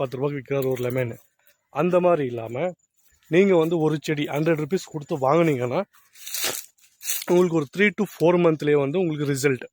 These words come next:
சரிங்களா? three to four மந்த்லயே உங்களுக்கு காய்க்க ஆரம்பிச்சிடும். உங்களுக்கு தேவையானது நீங்க வீட்டுக்கு உபயோகத்துக்கு வச்சுக்கிட்டு, சரிங்களா?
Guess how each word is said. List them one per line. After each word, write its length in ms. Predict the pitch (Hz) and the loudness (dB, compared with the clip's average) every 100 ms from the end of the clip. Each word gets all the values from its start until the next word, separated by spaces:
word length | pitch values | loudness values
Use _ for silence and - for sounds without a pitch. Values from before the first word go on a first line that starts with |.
| _ - | _ -6
சரிங்களா? 340 | 139 127 127 117 _ _ - - _ _ _ _ _ | -4 -2 -4 -8 _ _ -20 -20 _ _ _ _ _
three 160 | 180 202 196 | 0 0 0
to 60 | - | 0
four 140 | 180 175 | 2 4
மந்த்லயே 240 | 165 160 180 | 2 2 0
உங்களுக்கு 240 | 160 - | 0 2
காய்க்க 240 | 147 160 147 | 0 2 2
ஆரம்பிச்சிடும். 460 | 135 123 151 220 190 | 0 -2 -4 -4 0
உங்களுக்கு 320 | 226 202 196 190 | 0 0 -2 2
தேவையானது 520 | 190 196 185 165 170 | 4 4 4 2 2
நீங்க 160 | 165 156 | 2 0
வீட்டுக்கு 260 | 165 165 151 | -2 -2 -4
உபயோகத்துக்கு 520 | 147 143 131 135 127 | -2 -4 -4 -4 -4
வச்சுக்கிட்டு, 400 | 135 131 151 185 196 _ _ _ _ _ _ - | -6 -4 -2 -2 -4 _ _ _ _ _ _ -4
சரிங்களா? 380 | 147 143 135 | 0 2 2